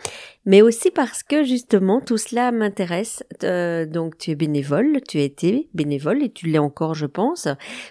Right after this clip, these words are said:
pendant de nombreuses années. Alors, je voulais savoir comment on commence à être bénévole. Est-ce qu'on se réveille un matin, euh, d'où vient, euh,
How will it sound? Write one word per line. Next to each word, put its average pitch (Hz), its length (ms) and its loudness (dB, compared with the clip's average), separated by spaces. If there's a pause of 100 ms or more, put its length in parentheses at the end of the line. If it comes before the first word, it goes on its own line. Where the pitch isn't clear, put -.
pendant 202 320 2
de 190 120 0
nombreuses 226 840 2
années. 185 320 2 (500)
Alors, 247 220 4
je 294 80 2
voulais 285 240 0
savoir 185 720 2
comment 226 540 2 (520)
on 277 100 6
commence 208 600 4
à 196 40 2
être 185 240 -4
bénévole. 170 720 2 (460)
Est-ce - 160 -2
qu'on 208 140 8
se - 100 0
réveille 185 320 6
un 180 80 4
matin, 220 640 2
euh, 180 140 4 (300)
d'où 247 200 4
vient, 269 520 6
euh, 175 480 4